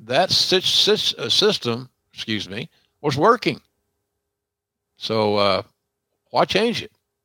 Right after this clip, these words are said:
The only reason you would change it is that if you, your budget was reduced to the level that you couldn't pay some of these top guys, uh, to give it a shot. And, uh, we were spending big money, uh, he-,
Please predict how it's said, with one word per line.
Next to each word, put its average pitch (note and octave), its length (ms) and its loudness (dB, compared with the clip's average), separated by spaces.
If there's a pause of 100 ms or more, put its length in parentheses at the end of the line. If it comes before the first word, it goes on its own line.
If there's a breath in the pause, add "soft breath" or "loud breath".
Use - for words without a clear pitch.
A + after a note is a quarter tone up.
(1200)
The B2+ 140 0
only F#3 140 4
reason F3+ 300 4
you D#3 80 0
would A#2 100 -2
change F3+ 400 2
it A#2+ 100 0
is A#2 180 -2
that A#2 200 0
if A2 160 -8
you, A#2+ 380 -2
your A2 200 -2
budget D3+ 400 2
was C3+ 180 -2
reduced A#2+ 440 0
to B2 80 -4
the G#2+ 80 -2
level A2+ 400 2
that G#2 200 0
you A2 120 -4
couldn't B2+ 340 -6
pay C3+ 260 2
some B2+ 180 0
of A#2 60 -6
these A2 160 -4
top A#2+ 240 0
guys, A2+ 500 2 (540 soft breath)
uh, G2 380 0 (100)
to A2+ 100 -4
give G#2 200 2
it F#2+ 60 -2
a - 20 -4
shot. E2 400 0 (1300)
And, F#2 320 0
uh, F#2 180 0
we A#2+ 140 2
were A2 100 0
spending A#2 380 0
big B2+ 160 2
money, B2+ 480 0
uh, F#2+ 260 -14
he-, - 140 -6